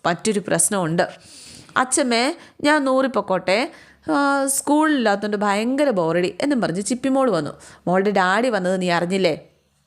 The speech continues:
"ഇല്ല, ഡാഡി ഓഫീസിൽ പോയതായിരുന്നല്ലോ." "ഓഫീസിൽ നിന്ന് വന്നിട്ടുണ്ട്, റൂമിൽ തന്നെ ഇരിക്കുക.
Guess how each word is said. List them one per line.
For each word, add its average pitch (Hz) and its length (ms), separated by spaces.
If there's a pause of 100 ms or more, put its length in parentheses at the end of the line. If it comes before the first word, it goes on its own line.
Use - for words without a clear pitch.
(380)
"ഇല്ല, 294 320 (240)
ഡാഡി 294 200
ഓഫീസിൽ 302 360
പോയതായിരുന്നല്ലോ." 254 720 (360)
"ഓഫീസിൽ 190 400
നിന്ന് 196 100
വന്നിട്ടുണ്ട്, 185 520 (100)
റൂമിൽ 277 340
തന്നെ 196 140
ഇരിക്കുക. 175 340